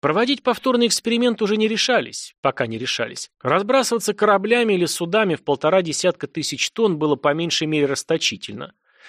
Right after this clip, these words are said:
Это если совсем исключить человеческие факторы. И тот, который кто-то с воображением... Кто?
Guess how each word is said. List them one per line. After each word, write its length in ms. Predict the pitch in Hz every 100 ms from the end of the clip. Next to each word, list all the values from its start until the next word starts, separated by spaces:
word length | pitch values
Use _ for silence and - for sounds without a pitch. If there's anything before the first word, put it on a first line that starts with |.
| -
Это 220 | 151 131 135
если 380 | 123 127 - 131
совсем 500 | 139 120 - 185 185
исключить 500 | - 123 - 139 -
человеческие 720 | 147 127 117 107 - - 180
факторы. 560 | - 113 - 117 123 _ _ _ _ _ _ _ _ _ _ _ -
И 140 | 185
тот, 320 | 185 302 208
который 440 | - 131 139 110 -
кто-то 300 | - 156 -
с 100 | 127
воображением... 800 | 127 120 120 131 233 131 - - _ _ _ _
Кто? 300 | _ - 277